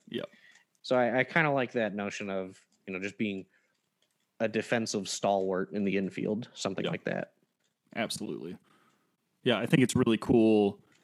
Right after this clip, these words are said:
Speaker 1: hearing you describe all of that, because it sounds to me like, you know, if you were to tell somebody about your D and D character and you decided that you wanted to be insert class here because you liked the feel of what that thing was, you know what I mean?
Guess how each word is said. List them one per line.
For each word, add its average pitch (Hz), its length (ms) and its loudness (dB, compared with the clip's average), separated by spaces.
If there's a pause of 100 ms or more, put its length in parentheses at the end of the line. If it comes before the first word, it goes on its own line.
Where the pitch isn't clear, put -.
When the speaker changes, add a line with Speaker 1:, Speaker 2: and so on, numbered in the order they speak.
(340)
Speaker 1:
hearing 120 340 6
you 113 120 8
describe 104 580 0
all 117 260 0
of 123 120 0
that, 131 240 2
because 110 320 0
it 98 140 -4
sounds 120 680 4
to 123 120 -2
me 113 260 4
like, 104 560 0 (880)
you 110 120 0
know, 85 240 -2
if 78 220 -4
you 104 140 -2
were 104 160 0
to 101 140 -4
tell 95 240 -6
somebody 98 320 0
about 95 200 0
your 92 120 -4
D 95 200 -2
and 95 80 -2
D 160 160 2
character 87 480 -2
and 98 220 -2
you 98 120 0
decided 117 420 2
that 104 80 0
you 101 140 -2
wanted 113 280 0
to 107 80 -2
be 110 420 2 (500)
insert 101 380 -4
class 101 340 0
here 101 360 0 (200)
because 117 260 2
you 113 100 4
liked 110 300 4
the 110 80 0
feel 123 520 4
of 104 160 0
what 107 260 -2
that 98 260 -4
thing 104 340 2
was, 69 640 -4
you 110 100 -4
know 110 80 0
what 104 80 -2
I 101 60 -2
mean? 104 240 -4